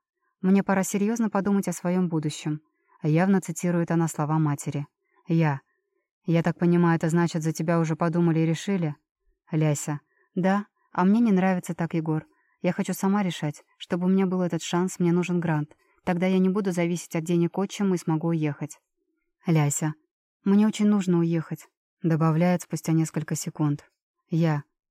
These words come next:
Из-за него? До боли сжимаю челюсти. Ляся. Из-за себя. Быстро отвечает она. Судя по количеству восклицательных знаков, злится.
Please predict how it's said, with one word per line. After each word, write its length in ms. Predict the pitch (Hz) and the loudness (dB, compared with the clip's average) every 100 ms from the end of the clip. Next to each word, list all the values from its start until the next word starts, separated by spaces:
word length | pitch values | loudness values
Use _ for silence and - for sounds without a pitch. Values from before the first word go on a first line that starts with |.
| _ _ _ _ - | _ _ _ _ -6
Из-за 240 | 160 156 | -2 2
него? 380 | 160 156 165 180 - _ _ _ - | 4 2 0 -2 -6 _ _ _ -2
До 180 | 165 160 | -2 2
боли 240 | 175 180 | 2 0
сжимаю 400 | 160 160 160 156 | 2 2 4 2
челюсти. 600 | - 156 143 - - 147 _ _ | 0 -2 -2 -6 -12 -12 _ _
Ляся. 500 | 165 160 151 - 151 - _ _ _ _ | -2 0 0 -2 -8 -8 _ _ _ _
Из-за 200 | - 190 | -2 0
себя. 460 | 190 - 170 151 147 _ _ _ _ _ - | 0 -2 0 -2 -2 _ _ _ _ _ -6
Быстро 360 | 160 175 - 175 | 0 0 0 -2
отвечает 540 | 165 165 - 151 147 | -2 -4 -2 -2 -2
она. 260 | 147 143 143 _ _ _ _ | -2 -2 -4 _ _ _ _
Судя 300 | - 190 170 | -4 -2 0
по 100 | 165 | -2
количеству 480 | 170 175 175 - 165 | 0 0 -2 -4 -2
восклицательных 680 | 156 - 160 170 156 160 156 | -2 -4 -4 -2 0 0 2
знаков, 380 | 175 180 175 | 0 0 -2
злится. 540 | 165 156 143 - 143 | -2 0 -2 -4 -6